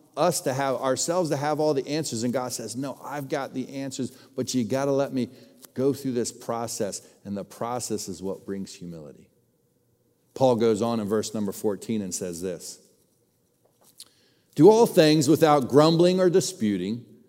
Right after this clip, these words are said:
that you may be blameless and innocent, children of God, without blemish in the midst of a crooked and twisted generation, among whom you shine as lights in the world."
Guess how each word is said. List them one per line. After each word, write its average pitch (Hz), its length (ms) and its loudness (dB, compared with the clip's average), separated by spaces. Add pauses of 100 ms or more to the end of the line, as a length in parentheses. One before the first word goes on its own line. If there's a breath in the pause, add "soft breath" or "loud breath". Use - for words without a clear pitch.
(280 soft breath)
that 139 140 -2
you 180 80 4
may 196 140 8
be 151 140 6
blameless 160 640 4
and 131 120 0
innocent, 123 520 -4
children 226 480 4
of 147 200 -2
God, 120 440 0 (160 loud breath)
without 170 560 0
blemish 139 380 4
in 143 140 0
the 131 80 2
midst 156 380 2
of 135 140 0
a 117 80 0
crooked 190 640 2 (260 loud breath)
and 120 200 -2
twisted 156 500 0
generation, 110 760 0 (280 soft breath)
among 151 460 0
whom 160 300 0
you 117 120 2
shine 147 600 -4
as 117 240 -4
lights 123 320 -2
in 120 180 -4
the 113 60 0
world." 104 400 0